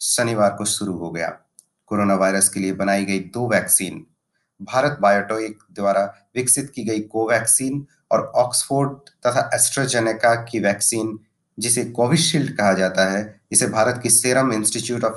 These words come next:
India ने विकसित किया है। इन दोनों वैक्सीन के डोज विभिन्न राज्यों के तीन हजार से ज्यादा जगहों पर पहुंच चुके हैं। प्रधानमंत्री मोदी ने शनिवार को इसका उद्घाटन लगभग साढ़े दस बजे किया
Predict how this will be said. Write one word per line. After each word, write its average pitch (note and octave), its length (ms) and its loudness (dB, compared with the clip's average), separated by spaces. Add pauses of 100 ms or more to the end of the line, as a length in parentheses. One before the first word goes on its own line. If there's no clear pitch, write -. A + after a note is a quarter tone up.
India A2 220 2
ने G#2 160 2
विकसित F#2+ 360 -4
किया F#2 240 -2
है। F#2+ 260 -6 (300)
इन D#3+ 160 6
दोनों D#3 220 4
वैक्सीन B2+ 560 2
के A#2 80 -2
डोज A2 460 -2
विभिन्न B2 400 0
राज्यों G#2 440 2
के A2+ 120 -4 (420)
तीन D3+ 440 2
हजार A2+ 340 4
से A#2 140 -4
ज्यादा G2+ 260 2
जगहों G2+ 360 -4
पर F#2+ 120 -4
पहुंच F#2 280 -8
चुके - 240 -10
हैं। E2+ 200 -10 (640)
प्रधानमंत्री A#2 520 2
मोदी G#2+ 320 0
ने A2 200 -4 (220)
शनिवार B2+ 420 2
को B2 100 -4
इसका A2 220 2
उद्घाटन A#2+ 800 -4 (320)
लगभग A#2+ 240 -2
साढ़े A2 300 2
दस G#2 260 -2
बजे A2 160 -4
किया B2 440 -2